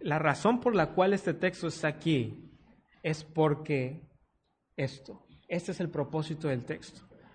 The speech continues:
Nos quiere enseñar esto, nos quiere ilustrar esto, nos quiere mostrar esto, quiere defender este punto.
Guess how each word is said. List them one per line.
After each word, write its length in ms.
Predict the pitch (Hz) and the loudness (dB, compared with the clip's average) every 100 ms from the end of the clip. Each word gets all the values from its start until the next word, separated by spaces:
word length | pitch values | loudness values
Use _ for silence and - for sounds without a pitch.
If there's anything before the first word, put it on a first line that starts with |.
| _ | _
Nos 200 | - 151 | -6 -4
quiere 220 | - 175 175 | 2 4 6
enseñar 640 | 165 165 147 151 151 151 | 2 0 0 0 2 2
esto, 300 | 147 139 143 | 2 0 -4
nos 160 | 139 | -4
quiere 200 | - 170 | 0 4
ilustrar 520 | 175 151 - 165 156 151 | 4 4 2 2 2 2
esto, 220 | 151 147 | 0 -4
nos 120 | 139 | -6
quiere 180 | 175 170 | 0 0
mostrar 540 | 165 147 - 165 156 | 2 0 -2 0 2
esto, 280 | 156 151 156 | 2 0 -4
quiere 220 | 175 180 | 0 4
defender 1000 | 175 165 151 147 151 165 160 160 - - - | 4 2 0 0 6 6 6 2 -12 -8 -2
este 260 | 156 - | -2 0
punto. 520 | 143 160 165 160 147 | 0 0 0 2 0